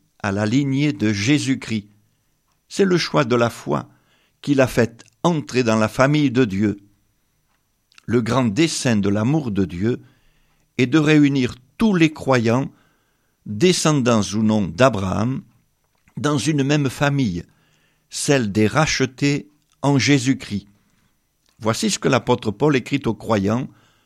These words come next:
de la ville d'Éphèse. Je lis Éphésiens chapitre deux, versets douze à quatorze, Bible français courant. « Eh bien, en ce temps-là,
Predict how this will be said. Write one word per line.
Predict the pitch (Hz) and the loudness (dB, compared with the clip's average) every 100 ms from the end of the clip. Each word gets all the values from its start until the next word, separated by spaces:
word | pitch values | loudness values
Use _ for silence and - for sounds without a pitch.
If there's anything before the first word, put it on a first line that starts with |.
| _ _ | _ _
de | 95 | -4
la | 120 120 | 2 4
ville | 120 143 120 | 6 4 4
d'Éphèse. | 104 123 - 95 92 78 - - _ _ _ _ _ _ _ | 2 0 0 -4 -4 -6 -12 -18 _ _ _ _ _ _ _
Je | 92 113 | -4 -2
lis | 107 104 - _ _ | -2 -4 -6 _ _
Éphésiens | - - 98 90 123 135 | -16 -4 -4 0 0 0
chapitre | - 104 117 104 104 | 0 -2 -4 -2 -2
deux, | 101 110 101 - _ _ | 0 0 0 -6 _ _
versets | 98 98 - 101 | -6 -6 -4 -4
douze | 110 135 92 - _ - | 0 0 -2 -10 _ -12
à | 107 | -8
quatorze, | - 110 - 143 139 123 120 _ _ _ _ _ - | -2 -2 0 0 -2 -8 -14 _ _ _ _ _ -20
Bible | 113 151 139 107 104 | -2 -2 0 -2 -2
français | - 135 143 - 147 | -2 -2 -2 -2 -4
courant. « | 143 - 143 107 98 - _ _ _ _ _ _ _ _ _ | -4 -2 0 0 -2 -6 _ _ _ _ _ _ _ _ _
Eh | 190 190 | -2 -2
bien, | 156 156 160 160 - _ _ _ _ - | 0 0 -2 -6 -12 _ _ _ _ -6
en | 170 | -4
ce | - 160 | 0 -2
temps-là, | 156 123 107 120 - | 0 0 0 -2 -6